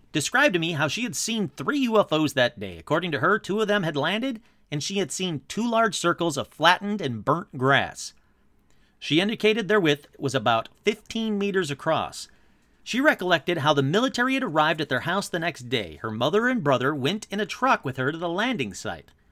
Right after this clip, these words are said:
They were told to stay in the truck while the military investigated, and they took samples of earth.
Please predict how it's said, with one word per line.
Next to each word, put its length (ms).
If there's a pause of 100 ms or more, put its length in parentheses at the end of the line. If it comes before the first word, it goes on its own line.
(380)
They 80
were 100
told 320
to 80
stay 260
in 120
the 60
truck 380
while 120
the 80
military 520
investigated, 800 (320)
and 100
they 100
took 220
samples 580
of 220
earth. 340